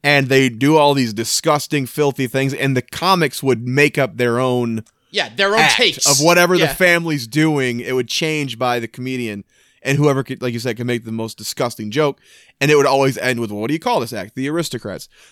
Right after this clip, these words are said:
Speaker 1: So he, in this moment of, like, "Oh, fuck, I'm losing the audience," decides to take this legendary comic in joke,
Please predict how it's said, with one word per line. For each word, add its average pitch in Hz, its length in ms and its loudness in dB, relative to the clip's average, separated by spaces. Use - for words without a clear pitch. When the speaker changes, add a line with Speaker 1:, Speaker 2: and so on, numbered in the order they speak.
Speaker 1:
So 170 400 2
he, 269 360 4
in 180 100 2
this 160 180 0
moment 170 420 2
of, 139 420 0
like, 120 200 -6
"Oh, 123 120 -6
fuck, 127 260 -6
I'm 113 240 -8
losing 127 440 0
the 107 100 -4
audience," 110 580 -2
decides 156 460 0
to 139 100 -10
take 165 320 2
this 143 240 0
legendary 139 680 2
comic 147 640 0
in 151 240 -2
joke, 107 500 -8